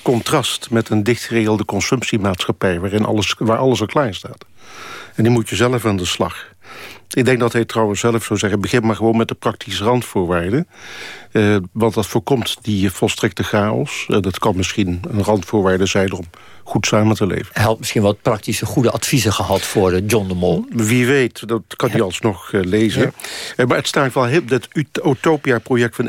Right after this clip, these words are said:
Speaker 1: S B S, S B S S staat wel helemaal haaks op het fictieve project van Thomas More, waarin juist voorgegeven idealen en waarden en ook deugden en regels er al zijn.
Speaker 2: Ja.
Speaker 1: En dat
Speaker 2: La-,
Speaker 1: komt
Speaker 2: la-,
Speaker 1: daarvan.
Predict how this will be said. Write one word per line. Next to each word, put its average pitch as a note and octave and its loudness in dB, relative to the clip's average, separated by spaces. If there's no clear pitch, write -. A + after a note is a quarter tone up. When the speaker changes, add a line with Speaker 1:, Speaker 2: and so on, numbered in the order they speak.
Speaker 1:
S A2+ -2
B G#2+ -2
S, A2 0
S - -6
B G#2+ 0
S G2+ -2
S B2 0
staat A2 0
wel G#2 0
helemaal A#2+ 0
haaks B2+ -2
op - -12
het - -16
fictieve - 0
project A2 0
van F2+ -4
Thomas F#2 0
More, A2 2
waarin A2 2
juist G#2+ 2
voorgegeven A#2 0
idealen A#2 2
en G#2+ 0
waarden G#2 0
en G#2 2
ook G#2+ 2
deugden A2+ 0
en G2+ 0
regels G#2+ 0
er B2 2
al A2+ 4
zijn. G#2+ 0
Speaker 2:
Ja. A2+ 2
Speaker 1:
En F2 2
dat A#2 4
Speaker 2:
La-, C3 4
Speaker 1:
komt C#3+ 2
Speaker 2:
la-, D3 2
Speaker 1:
daarvan. F#2 -4